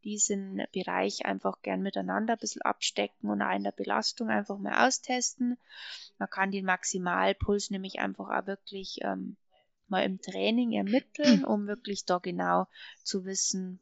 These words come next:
wo man sich da aufhält und nicht nach irgendwelchen Formeln sich das ausrechnet. Einige von euch haben vielleicht eine Uhr, die ermittelt das dann auch selbst. Ähm, ist natürlich auch nicht immer ganz hundert Prozent korrekt, aber auf jeden Fall schon mal individueller als wie ein,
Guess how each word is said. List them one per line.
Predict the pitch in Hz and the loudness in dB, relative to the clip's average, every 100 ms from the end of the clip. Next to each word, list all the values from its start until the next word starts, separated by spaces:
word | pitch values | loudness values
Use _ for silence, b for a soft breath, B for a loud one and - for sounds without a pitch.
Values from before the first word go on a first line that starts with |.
| _ | _
wo | 185 | -6
man | 180 180 | -4 -4
sich | - 180 - | -4 -6 -6
da | - - | -2 0
aufhält | - - - - - | 0 -2 -8 -8 -6
und | 185 | -6
nicht | 180 - | -6 -6
nach | 180 - | -6 -6
irgendwelchen | 190 180 190 - 190 | -8 -6 -8 -8 -4
Formeln | - 180 180 180 | 4 4 4 -4
sich | 190 - | -8 -8
das | 196 185 | -6 -4
ausrechnet. | - - - - - - _ B B B B _ | -2 -4 -6 -12 -10 -12 _ B B B B _
Einige | 196 190 196 190 | 0 2 2 -2
von | 190 185 | 0 -2
euch | 185 | 0
haben | 185 185 | -2 -2
vielleicht | 185 180 - | -4 -4 -4
eine | - - | -4 -2
Uhr, | 233 262 269 262 B B B | 2 2 2 -2 B B B
die | 202 | -2
ermittelt | 196 214 - 202 185 | 0 0 -2 -4 -2
das | 185 | -2
dann | - - | -2 -2
auch | - | -2
selbst. | - 196 220 247 - - _ B B B | -2 2 4 2 -2 -10 _ B B B
Ähm, | 202 202 196 196 190 196 _ - | 2 4 2 -2 -8 -12 _ -8
ist | 202 | -2
natürlich | 190 - 190 - | -2 -2 -4 2
auch | 98 | 2
nicht | 202 202 | 2 0
immer | 202 - | -2 -2
ganz | - 214 226 | 2 2 2
hundert | 226 208 | 2 2
Prozent | 214 208 - 196 196 | -2 -6 0 0 0
korrekt, | 202 190 196 - - | -2 0 0 0 0
aber | 101 185 | 2 0
auf | - | 0
jeden | 98 | -4
Fall | 95 | -2
schon | - 190 | -4 -4
mal | 202 | -4
individueller | 208 - 196 196 185 185 | -4 -4 0 0 2 2
als | 202 190 - | 2 2 -2
wie | 190 190 | -2 -4
ein, | - - 180 | -2 -4 -6